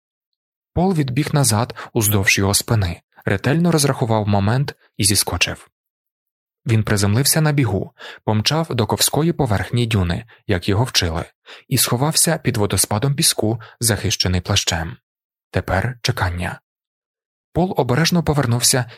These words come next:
і поглянув на шматочок неба крізь щілину в складках плаща.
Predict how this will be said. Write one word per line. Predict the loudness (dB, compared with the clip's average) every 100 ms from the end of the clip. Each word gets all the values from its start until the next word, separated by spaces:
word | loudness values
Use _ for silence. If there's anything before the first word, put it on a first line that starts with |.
| -4
і | -2
поглянув | 0 2 2 2
на | 2
шматочок | 2 0 0 -2 0 0
неба | 0 0 -6 -10 -6
крізь | 0 0 2
щілину | 0 0 2 2 0 0
в |
складках | -2 0 -2 -2 -4
плаща. | 0 0 0 -2